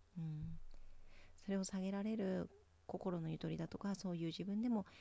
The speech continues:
自分が認められるということができるようになると、ちょっといろんなものが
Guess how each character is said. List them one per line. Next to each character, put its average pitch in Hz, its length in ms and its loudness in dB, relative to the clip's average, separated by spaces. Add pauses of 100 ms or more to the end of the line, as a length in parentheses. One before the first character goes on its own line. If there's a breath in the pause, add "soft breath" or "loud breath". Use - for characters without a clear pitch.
(440 loud breath)
自 165 120 0
分 165 180 2
が 190 120 4
認 214 220 4
め 170 100 0
ら 160 140 0
れ 156 120 0
る 151 260 0
と - 80 -2
い 170 60 2
う 160 40 -2
こ 170 100 -6
と 175 140 -2
が 226 300 2
で 196 100 0
き - 100 -2
る 190 60 2
よ 190 80 2
う - 20 2
に 196 60 2
な 220 80 2
る 240 80 2
と、 - 140 -2
ち - 100 -2
ょ - 20 6
っ - 100 0
と - 160 0 (380 loud breath)
い 160 60 0
ろ 156 100 6
ん 147 100 2
な 143 140 0 (260)
も 156 120 2
の 160 80 4
が 139 180 -2